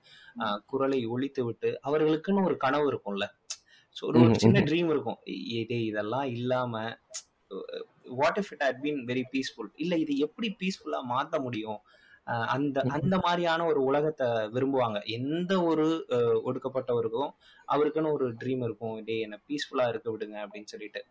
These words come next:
Speaker 1: So, what is
Speaker 2: Mm-hmm, mm-hmm.
Speaker 1: your dream, பிரியந்த்? இந்த, இந்த, இந்த தமிழ் டயஸ்போராக்கான ட்ரீம் என்ன அப்படிங்கறத சொல்லுங்களேன். எனக்கு தெரியும், பதில் தெரியும். But I want it to be a little elaborate. <laughs>
Speaker 2: அ,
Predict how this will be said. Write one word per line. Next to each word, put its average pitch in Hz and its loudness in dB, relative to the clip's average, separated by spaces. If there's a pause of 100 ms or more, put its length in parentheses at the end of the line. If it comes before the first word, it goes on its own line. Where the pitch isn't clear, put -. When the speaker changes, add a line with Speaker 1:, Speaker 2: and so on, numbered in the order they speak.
(220)
Speaker 1:
So, - -2 (120)
what 135 2
is 120 10
Speaker 2:
Mm-hmm, 131 6
mm-hmm. 113 4
Speaker 1:
your 135 4 (340)
dream, 131 -2
பிரியந்த்? 104 -8
இந்த, 113 -2
இந்த, 113 0
இந்த 110 -2
தமிழ் 143 -2
டயஸ்போராக்கான 127 0 (100)
ட்ரீம் 135 -2
என்ன 110 -6 (480)
அப்படிங்கறத 110 -4
சொல்லுங்களேன். 107 -4
எனக்கு 139 -2
தெரியும், 147 0
பதில் 139 2
தெரியும். 139 0
But 123 2
I 117 0
want 123 0 (220)
it 135 -4
to 143 0
be 127 4
a 127 2
little 120 0
elaborate. 110 0 (340)
<laughs> 131 -8 (1700)
Speaker 2:
அ, 120 4